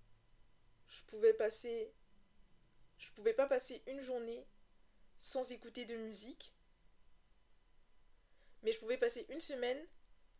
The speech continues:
sans lire ma Bible. Quand tu réalises ça, tu te rends compte qu'il y a peut-être quelque chose à faire.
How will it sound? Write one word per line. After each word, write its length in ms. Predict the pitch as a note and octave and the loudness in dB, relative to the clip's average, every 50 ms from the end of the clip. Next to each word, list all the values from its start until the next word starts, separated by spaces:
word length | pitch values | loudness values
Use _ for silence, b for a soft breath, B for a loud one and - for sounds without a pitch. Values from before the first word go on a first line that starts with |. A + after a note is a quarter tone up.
| - - _ - - - - | -20 -20 _ -20 -20 -14 0
sans 320 | - - - - C#4+ C4+ | 4 4 6 6 6 6
lire 160 | C4+ C4 B3+ | 4 2 2
ma 140 | B3 A#3 A3 | 4 2 2
Bible. 240 | G#3 G3 F#3+ F#3 - - - - - - - - - - - - - - - - - - - - - - - - - - - _ - - - - - - b b b b b b b b b b b b - - - _ - - - _ - - - - - - - - - - - - - - - - - - - - - - - - - _ - - - - - | 2 0 -8 -16 -18 -20 -20 -20 -20 -20 -20 -20 -20 -20 -20 -20 -20 -20 -20 -20 -20 -20 -20 -20 -20 -20 -20 -20 -20 -20 -20 _ -20 -20 -20 -20 -20 -20 b b b b b b b b b b b b -20 -20 -20 _ -20 -20 -20 _ -20 -20 -20 -20 -20 -20 -20 -20 -20 -20 -20 -20 -20 -20 -20 -20 -20 -20 -20 -20 -20 -20 -20 -20 -20 _ -20 -20 -20 -20 -6
Quand 120 | - D#4 F4 | -2 -2 0
tu 300 | F4 - - B3+ B3 C4 | 0 0 -2 -2 -4 0
réalises 380 | C4 B3 A#3 A#3+ B3+ C#4 - | 2 4 4 4 4 4 2
ça, 140 | - F4 D#4+ | 4 4 0
tu 120 | E4 - - | -2 -4 -6
te 60 | - | -4
rends 120 | - C#4+ | -4 -2
compte 200 | D4 - G#4 - | -2 -2 -4 -2
qu'il 100 | - - | -2 0
y 60 | B3+ B3 | 0 0
a 40 | |
peut-être 200 | - - F4 - | 0 0 -6 -8
quelque 160 | - - - - | -8 -8 -6 -2
chose 120 | C4+ A3 | 0 0
à 60 | F3+ | 0
faire. 240 | - - - - - | 0 -2 -8 -10 -12